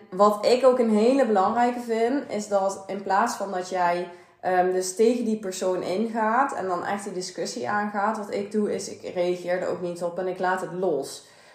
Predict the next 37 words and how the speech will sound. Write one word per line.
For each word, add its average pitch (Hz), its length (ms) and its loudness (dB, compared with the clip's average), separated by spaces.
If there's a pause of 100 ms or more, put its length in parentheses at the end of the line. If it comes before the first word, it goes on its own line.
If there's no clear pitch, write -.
(180)
Of 269 200 6
ik 277 100 -4
zou 233 300 6
nog, 226 280 2
als 202 160 -2
ik 202 100 -6
er 190 100 0
echt 180 240 0
nog 180 140 -8
iets 180 180 -6
op 170 140 -12
wil 175 100 -8
zeggen, 180 420 -4
juist 208 280 0
een 208 160 -8
aardige 220 420 2
reactie 190 460 -4
terug 185 360 -6
doen. 175 480 -6 (600)
Of 170 60 -10
het 160 100 -10
mag 180 240 2
wel 180 120 0
een 180 80 0
beetje 175 240 0
grappig 175 340 -4
gevat 175 400 -4
zijn. 214 400 0 (340)
Maar 226 120 -2
als 247 140 2
je 233 140 0
er 214 80 2
heel 240 440 6 (400)
heftig 240 460 2
op 233 140 -2
gaat 208 160 -2
reageren, 190 1000 0